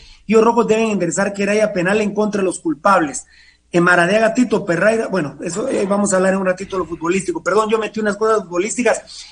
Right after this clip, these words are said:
para que me entiendan lo mierda que es Vini Tarado y que hoy es el día, Charlo. ¿Qué manda él?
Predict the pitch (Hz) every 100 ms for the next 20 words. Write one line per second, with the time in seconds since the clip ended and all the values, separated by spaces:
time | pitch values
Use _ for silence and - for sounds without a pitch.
0 | _ 202 202 202 175 160 226 247 233 190
1 | 185 202 247 269 240 214 202 220 214 196
2 | 226 185 131 - 175 214 220 196 208 -
3 | 190 160 - 214 220 202 151 -